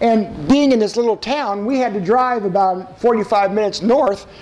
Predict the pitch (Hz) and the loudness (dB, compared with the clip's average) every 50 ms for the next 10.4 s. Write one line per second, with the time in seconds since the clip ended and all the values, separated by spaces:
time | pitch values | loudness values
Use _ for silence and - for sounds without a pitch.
0 | - - - - - 214 214 - 240 240 226 214 214 202 190 160 208 214 - - | -20 -20 -12 -4 -2 -2 0 2 2 2 4 4 4 2 2 0 -2 -4 -2 -4
1 | 190 170 180 220 277 320 - - - - 151 139 139 - - - - - - - | -4 -2 -2 -2 -2 -4 -6 -6 -4 -4 -4 -4 -6 -8 -14 -20 -20 -16 -4 -2
2 | 180 175 160 190 185 160 185 185 170 180 180 165 160 - - 262 311 247 196 190 | 0 0 2 2 0 2 2 2 2 0 0 -2 -2 -2 0 0 0 0 0 -2
3 | 175 - 214 185 165 190 269 320 339 320 226 226 220 220 233 220 - - - - | 0 0 0 2 2 2 0 0 0 0 0 0 0 0 0 -4 -8 -16 -20 -20
4 | - - - - - - 233 233 226 226 233 285 339 359 - - 269 269 269 262 | -20 -20 -20 -8 -2 0 2 4 4 4 4 2 2 0 -2 -2 -4 -2 0 0
5 | 220 202 240 226 208 196 214 226 233 233 254 247 220 196 185 185 170 - - - | 0 0 0 0 0 0 -2 0 0 2 2 2 2 0 0 -2 -4 -10 -18 -20
6 | - - - 185 165 - - - - 185 170 - - - 196 214 214 202 196 190 | -8 -2 0 0 0 -2 -2 0 0 2 2 0 0 0 2 4 4 4 4 4
7 | 185 175 160 156 160 - - - - - - - - - - - - - 262 - | 2 2 0 -2 -6 -8 -10 -14 -18 -20 -20 -20 -20 -20 -20 -6 -2 0 0 2
8 | - 285 254 254 320 339 233 220 202 208 208 196 196 202 202 214 196 - - 196 | 2 2 4 4 2 2 2 2 2 2 2 2 0 0 0 -4 -6 -4 -2 0
9 | 196 185 190 214 208 180 175 185 175 160 170 156 190 175 156 156 175 175 - - | 2 2 2 0 0 -2 -2 -2 -2 -6 -4 -2 -2 0 2 2 0 0 -2 -2
10 | 220 220 208 240 226 220 - | 0 2 2 2 2 0 -2